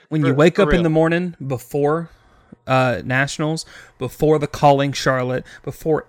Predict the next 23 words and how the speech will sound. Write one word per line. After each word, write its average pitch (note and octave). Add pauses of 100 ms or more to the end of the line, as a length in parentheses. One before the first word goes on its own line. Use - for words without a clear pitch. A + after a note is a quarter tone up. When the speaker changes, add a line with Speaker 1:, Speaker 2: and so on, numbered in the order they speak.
Speaker 1:
any E3+
of D#3+
your E3
Nationals C#3
across C3+
the B2+
entire A#2+
country. B2 (300)
Uh, B2+
<laughs> -
no, C#3+ (120)
whoa. A2+ (140)
<laughs> - (380)
I D#3
said D3+
that C#3
really C#3+
wrong. C#3+ (280)
Around D#3+
the C3+
entire C3+
world. C3+ (480)
Um, C3